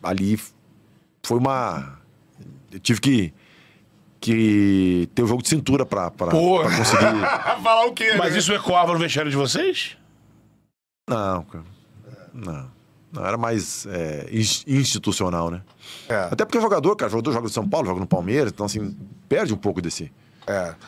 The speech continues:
Speaker 2: Tu
Speaker 3: Sim.
Speaker 2: falou de um cara, a gente falava de fios desencapados que tu jogou, tu falou do Carlos Alberto no Vasco e tal. Aí eu queria que você falasse do Dudu, mano.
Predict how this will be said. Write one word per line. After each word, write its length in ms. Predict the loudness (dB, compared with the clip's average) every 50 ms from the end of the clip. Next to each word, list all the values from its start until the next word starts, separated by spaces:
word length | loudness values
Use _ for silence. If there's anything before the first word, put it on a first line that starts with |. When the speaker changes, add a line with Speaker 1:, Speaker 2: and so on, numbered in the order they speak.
| -20 -20 -4 -2
Speaker 2:
Tu 100 | 0 0
Speaker 3:
Sim. 80 | 2 0
Speaker 2:
falou 320 | 0 0 0 -2 -2 -4 -8 -12 -18 -20 -20 -20 -20 -14 -6
de 100 | -4 -4
um 100 | -4 -4 -4
cara, 680 | -4 -4 -2 -2 -2 -2 -2 -4 -4 -6 -8 -10 -12 -12
a 40 | -14
gente 140 | -14 -14 -10
falava 240 | -6 -2 -2 -2
de 80 | -2 -4
fios 280 | -8 -8 -8 -8 -8 -8
desencapados 640 | -8 -10 -8 -8 -8 -8 -6 -6 -6 -6 -6 -10
que 80 | -14 -14
tu 100 | -14 -14
jogou, 320 | -12 -12 -8 -6 -6 -6
tu 80 | -6 -6
falou 220 | -6 -6 -6 -4
do 40 | -2
Carlos 240 | -2 -2 -2 0 0
Alberto 420 | 0 2 2 2 0 0 0 -4 -6
no 80 | -4 -2
Vasco 380 | 0 0 0 0 -2 -4 -8
e 40 | -10
tal. 320 | -4 -2 0 0 0 -2 -4 -8 -16 -20 -20 -20 -20 -20 -20 -18 -16 -16 -8 -6
Aí 80 | -6
eu 40 | -4
queria 200 | -2 0 0 0
que 80 | 0 0
você 140 | 0 0 0
falasse 440 | 2 2 2 2 2 0 -4 -8 -8
do 140 | -8 -8 -6
Dudu, 440 | -4 -4 -4 -4 -2 -2 -2 -2
mano. 320 | -4 -6 -10 -12 -14 -16